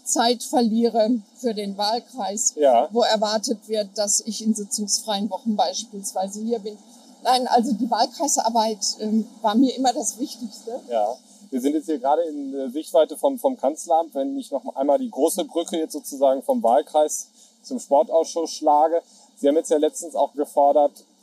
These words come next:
Speaker 2: dass sozusagen eigentlich im Kanzleramt eine Art Staatsminister für den Sport geschaffen werden müsste und dass es nicht mehr nur allein beim Innenministerium angesiedelt sein sollte, dass man sozusagen höher stuft. Warum? Was soll das bringen?
Speaker 1: Na, ich hab da eine Idee aufgegriffen, die Frank-Walter Steinmeier zweitausendneun schon mal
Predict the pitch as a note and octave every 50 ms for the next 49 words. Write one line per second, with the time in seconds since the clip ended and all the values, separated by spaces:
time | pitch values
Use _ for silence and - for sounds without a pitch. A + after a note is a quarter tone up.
0 | _ _ - C4+ B3 - - B3+ - - C4 B3+ G#3+ A3 C4 - - C4+ C#4 C4+
1 | C#4 C#4 - - C4+ B3 A#3+ - - C4 D#4+ - - - E3 C3 A2+ G#2 G2+ G#2
2 | G2+ - - _ _ _ _ _ _ _ _ _ _ _ _ - B2 B2+ B2+ B2+
3 | - A#2+ B2 B2 - - - C#3+ D3 - - C#3+ C#3 C3+ C3 - C#3+ B2 - B2+
4 | C3 B2 A#2 - - B2 B2+ - _ C#3 A#2 - B2 A2+ - A#2 A2 G#2+ G#2+ G#2
5 | G#2 A2 A2 A#2 A#2+ - - C3+ A#2+ B2 A#2+ - A#2 - C#3 - - C#4 - C3
6 | B2 B2 B2 A#2+ A2+ A#2 B2 B2 A#2+ A#2+ A#2+ G#2+ C3 C3 B2+ A#2+ A#2 A2+ A2 -
7 | - A2+ G#2+ G#2+ G#2+ G#2 - A2 A2+ A2+ G#2 A2+ A2+ G#2+ A2 - A2 G#2 G#2+ A2
8 | G#2+ G#2 A2+ A2 - C3 A#2 A2 - - - - A#2 A2+ A#2 A2 B2 C#3 C3+ B2+
9 | B2 - - - B2+ A#2 G#2+ G2 - - _ _ _ _ _ _ _ _ _ _
10 | _ _ _ _ C3 B2+ G#2 G#2+ B2+ F3+ G#3 A3 G3+ _ _ _ _ - B2+ -
11 | - D3+ C#3 C3 B2+ - - C#3 C#3 D#3 F#3+ A3+ B3 C4+ D4 D#4+ E4 D#4 C4 -
12 | D#4+ F#4+ - - E4 D#4+ D4 D#4 - - C#4 A3+ G3+ A#3+ C4 C#4 C4+ - - C4+
13 | B3+ C4 - - C#4+ B3+ G3 A#3+ G#3+ B3+ C4+ C4+ C4+ B3 C4+ D#4+ C#4 B3 B3 A3
14 | - - C4+ D4+ C4+ - C4 B3+ C4 D4+ C4+ B3 - - C4+ B3 D4 D4+ D#4 C4+
15 | C4 C4 B3+ B3+ - - - B3+ A#3 A#3+ - D4 A#3+ B3 A#3 C4 A#3 B3+ B3 G#3
16 | G#3 G#3+ G#3+ A#3 C4+ - - - A#3+ G#3+ A#3 F#3+ F#3+ F3+ F3 F#3 F#3+